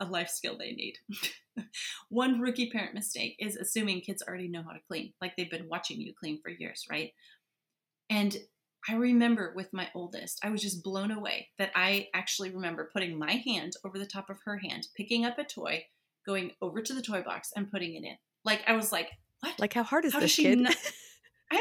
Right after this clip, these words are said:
Speaker 1: know. How does she not know how to pick something up? She knows how to think, take the things out of the toy box. How does she not know that they go back in the toy box?" <laughs>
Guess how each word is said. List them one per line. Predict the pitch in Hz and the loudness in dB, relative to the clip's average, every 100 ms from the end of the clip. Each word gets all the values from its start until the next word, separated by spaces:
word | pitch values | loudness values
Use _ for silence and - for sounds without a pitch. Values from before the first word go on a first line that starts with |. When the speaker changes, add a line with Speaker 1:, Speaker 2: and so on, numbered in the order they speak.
| 494 | 8
Speaker 1:
know. | 226 | 8
How | 269 | 6
does | 302 | 8
she | 330 | 10
not | 302 285 240 | 10 8 6
know | 208 220 277 | 8 8 6
how | 254 269 | 2 -2
to | 247 | -2
pick | 262 - | -4 -2
something | 262 240 277 | 0 0 0
up? | - | 0
She | - 170 | 0 0
knows | 151 - | 0 -4
how | |
to | - | -8
think, | 151 156 - | -8 -6 -4
take | 170 | -4
the | 156 | -4
things | - 175 - - | -4 -4 -4 0
out | 180 240 | 4 4
of | 381 | 2
the | 254 | -2
toy | - 143 | -4 -6
box. | - - - | -4 -4 -2
How | 180 | -2
does | 180 | -2
she | - 220 | -2 0
not | 202 190 | 0 0
know | 220 214 196 | -2 -4 -4
that | - - | -6 -4
they | 226 226 | -2 0
go | 247 | 2
back | 285 302 403 | 2 2 2
in | 339 | 2
the | 180 | 0
toy | - - | -4 -10
box?" | - - - - _ | -12 -8 -8 -8 _
<laughs> | 330 | -4